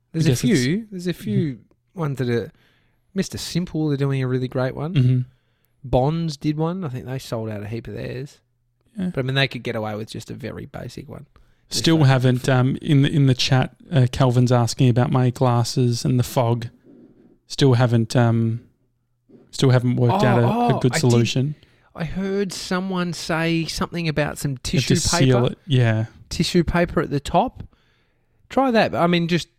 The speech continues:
Speaker 1: try putting a line. I mean, it's a bit fucking, a lot of admin. <laughs> Ro-, p-,
Speaker 2: Too much
Speaker 1: folding a
Speaker 2: admin. I
Speaker 1: piece of
Speaker 2: prefer just
Speaker 1: tissue.
Speaker 2: to stay at home.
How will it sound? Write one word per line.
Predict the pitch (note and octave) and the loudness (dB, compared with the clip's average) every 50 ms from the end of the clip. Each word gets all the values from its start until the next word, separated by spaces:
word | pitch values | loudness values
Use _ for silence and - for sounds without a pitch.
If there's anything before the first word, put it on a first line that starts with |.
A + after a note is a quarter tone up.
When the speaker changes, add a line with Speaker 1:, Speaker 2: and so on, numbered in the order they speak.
| _ | _
Speaker 1:
try | - - G#3 A3+ | -2 2 2 2
putting | - - - G3 F3+ F3 E3+ | 2 2 0 2 2 2 2
a | C3+ C#3 | 2 2
line. | C#3+ C#3 C#3 C#3 D3 D3 C#3 B2+ A#2 B2 D3 F3+ F#3+ | 4 4 4 4 4 4 2 2 0 -2 -4 -6 -6
I | - | -4
mean, | D#3 | -4
it's | D#3+ - | -4 -2
a | - | 0
bit | D#3+ F3+ - - | -2 -2 -2 -2
fucking, | - C#3 A#2+ - - - - - | -6 -10 -10 -10 -12 -18 -14 -10
a | B2+ C3 | -6 -2
lot | D#3+ E3+ C3 G#2+ | 0 0 0 -2
of | - | -4
admin. | - B2 B2 B2+ B2 A2+ G#2+ A2+ C#3 F3 - - - - - | -6 -6 -4 -4 -4 -6 -6 -4 -4 -4 -4 -6 -12 -20 -20
<laughs> | - - - - | -20 -20 -12 -4
Ro-, | C#3+ D3 D3+ D3 | 0 0 0 0
p-, | - D3 - - - | 0 0 0 0 2
Speaker 2:
Too | - E3 D#3+ | 2 4 4
much | D3 C#3 C3 C3 | 4 4 4 4
Speaker 1:
folding | D3 C#3 C#3+ - C#3 C3 A#2+ | 4 4 4 4 2 2 2
a | |
Speaker 2:
admin. | A2+ A2 | 4 4
I | - | 4
Speaker 1:
piece | - - | 2 2
of | C3+ B2 - | 0 0 2
Speaker 2:
prefer | C3+ | 0
just | A#2+ A2+ | 0 2
Speaker 1:
tissue. | B2+ C3 B2+ | 2 0 0
Speaker 2:
to | C3+ - | 0 -2
stay | - - D#3 | -4 -4 -4
at | D#3 D#3+ C#3+ | -4 -4 -4
home. | C#3+ D#3+ - C#3 | -4 -4 -6 -6